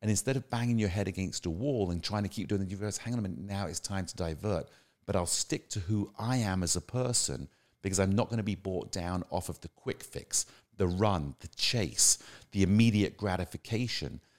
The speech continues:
Because we know that the endorphins that get released, the sense of pride, is not about the casual, quick success.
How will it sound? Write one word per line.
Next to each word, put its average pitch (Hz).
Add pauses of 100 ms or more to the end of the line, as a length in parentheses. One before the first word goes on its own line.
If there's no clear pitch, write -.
(140)
Because 92
we 113
know 110
that 67
the 92
endorphins 98
that 113
get 104
released, 95
the -
sense 92
of 90
pride, 80 (320)
is 82
not 101
about 104
the 107 (120)
casual, 101 (100)
quick -
success. -